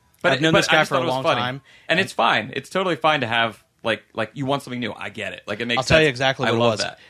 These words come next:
Speaker 2: The,
Speaker 1: I love
Speaker 2: the,
Speaker 1: that.
Speaker 2: a few weeks ago, he called to ask if we had a, a, a drum thrown in a box, never touched by human hands. And he says those words. He was like, "Do you have this particular drum
Speaker 1: It was
Speaker 2: set in
Speaker 1: confusing.
Speaker 2: a drum thrown in a box,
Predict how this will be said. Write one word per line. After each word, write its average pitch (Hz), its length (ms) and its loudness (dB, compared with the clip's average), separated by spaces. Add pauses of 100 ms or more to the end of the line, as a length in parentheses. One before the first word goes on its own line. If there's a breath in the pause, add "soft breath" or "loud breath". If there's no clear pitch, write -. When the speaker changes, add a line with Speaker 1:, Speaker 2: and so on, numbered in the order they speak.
(100)
Speaker 2:
The, 113 140 -8
Speaker 1:
I 104 60 -10
love 113 180 -6
Speaker 2:
the, 110 60 -4
Speaker 1:
that. - 240 -10 (160)
Speaker 2:
a 107 120 -8
few 143 180 -4
weeks 147 220 -4
ago, 123 120 -6
he 107 120 -6
called 113 420 -4
to 113 100 -8
ask 101 300 -8
if 98 160 -16
we 107 140 -12
had 101 220 -8
a, 87 500 -12
a, 78 60 -16
a - 20 -14
drum 107 280 -12
thrown 98 300 -12
in 92 80 -16
a 90 60 -18
box, 95 440 -8
never 101 200 -12
touched - 260 -12
by 92 140 -12
human 98 240 -14
hands. 92 180 -14
And 110 100 -10
he 110 60 -10
says 151 400 0
those 123 260 -4
words. 101 380 -12 (240 loud breath)
He - 80 -14
was 110 120 -10
like, 101 60 -18
"Do 123 60 -6
you 135 60 -2
have 139 100 -2
this 143 120 -10
particular 139 380 -8
drum 131 140 -6
Speaker 1:
It 123 100 -10
was 135 100 0
Speaker 2:
set 123 40 -10
in 127 120 -8
Speaker 1:
confusing. 131 460 -8
Speaker 2:
a - 40 -20
drum 170 240 4
thrown 165 320 2
in 147 100 -4
a 139 60 -2
box, 135 340 2